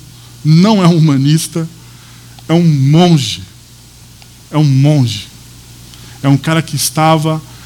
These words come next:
entre a, no monastério, ele funda uma ordem. E nessa ordem, ele fala: "Olha, a gente vai orar." Sabe por quê? Porque a oração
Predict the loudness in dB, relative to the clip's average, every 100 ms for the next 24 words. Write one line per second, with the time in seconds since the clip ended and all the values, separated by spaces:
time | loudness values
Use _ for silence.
0 | -8 -2 -2 0 -2 -2 -10 -20 -4 -4
1 | -2 0 2 2 2 0 -2 -2 0 2
2 | 0 -2 -2 -2 -2 0 0 0 2 2
3 | 2 -2 -12 -20 -20 -20 -20 -20 -20 -20
4 | -20 -20 -20 -20 -20 -20 -20 -20 -20 -20
5 | -20 -20 -20 -20 -20 -20 -20 -20 -10 -2
6 | -2 -2 -4 -4 -2 -2 -2 -6 -14 -20
7 | -20 -20 -20 -20 -20 -20 -14 -6 -6 -4
8 | -4 -2 -2 -4 -4 -4 -4 -2 -2 -2
9 | -4 -8 -12 -18 -20 -20 -20 -20 -20 -20
10 | -6 -6 -4 -6 -2 -2 -2 -4 -14 -20
11 | -20 -20 -20 -20 -20 -20 -20 -12 -6 -4
12 | -2 -2 0 0 0 -2 -2 -2 0 0